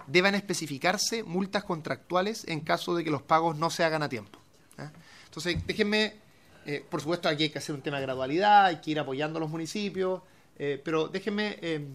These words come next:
enfatizar el, el, cuál es el sentido de esta, de esta propuesta.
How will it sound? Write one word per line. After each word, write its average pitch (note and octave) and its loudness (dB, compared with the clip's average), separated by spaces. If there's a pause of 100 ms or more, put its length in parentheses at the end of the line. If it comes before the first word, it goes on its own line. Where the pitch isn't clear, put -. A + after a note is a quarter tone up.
(640)
enfatizar D#3 -4 (120)
el, D3 -4 (260)
el, C#3 -12
cuál F3+ 0
es F3+ -2
el F3+ -4
sentido G#3 -6
de F#3+ -6
esta, F#3 -6
de F3 -6
esta E3+ -8
propuesta. B2+ -14